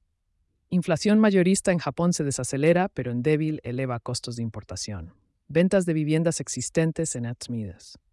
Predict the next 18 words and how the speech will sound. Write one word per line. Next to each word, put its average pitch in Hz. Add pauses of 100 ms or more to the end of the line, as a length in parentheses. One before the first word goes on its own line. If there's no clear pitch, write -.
(320)
aumentan 170
inesperadamente 160
con 127
descenso 151
en 127
tasas 143
hipotecarias. 104 (960)
Guerra 170
en 165
Irán 160
pone 165
a 156
prueba 165
la 147
economía 131
inestable 139
de 101
Egipto. -